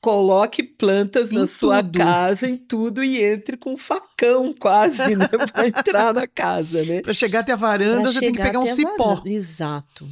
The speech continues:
Speaker 1: Então, assim, pra você ver como até aí as plantas, elas tentam, né, tentam a, a, a suavizar essa,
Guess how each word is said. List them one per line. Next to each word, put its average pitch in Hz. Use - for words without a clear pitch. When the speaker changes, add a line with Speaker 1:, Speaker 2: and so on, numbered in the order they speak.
Speaker 1:
Então, 214
assim, 190
pra 170
você 180
ver 190
como 247
até 254
aí 190
as 175
plantas, 226
elas 180
tentam, 240
né, 175
tentam 196
a, -
a, 196
a 180
suavizar 180
essa, 156